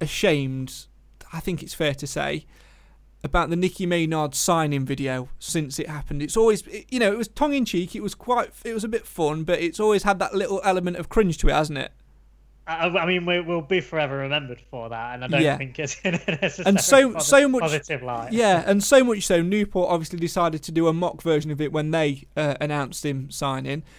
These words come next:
Speaker 1: But we have come up with a, a fantastic idea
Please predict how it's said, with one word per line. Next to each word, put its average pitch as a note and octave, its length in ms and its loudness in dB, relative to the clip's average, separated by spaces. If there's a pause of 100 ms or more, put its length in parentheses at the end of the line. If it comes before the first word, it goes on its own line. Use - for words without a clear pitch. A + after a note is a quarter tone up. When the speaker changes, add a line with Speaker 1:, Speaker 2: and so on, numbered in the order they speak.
(380)
Speaker 1:
But - 180 -2 (220)
we F#3 560 0
have F3+ 160 -2
come G#3 160 -2
up F#3+ 180 -4
with F3+ 160 0
a, F3+ 260 2
a F3 60 -8
fantastic - 1120 -6 (120)
idea E3 640 -2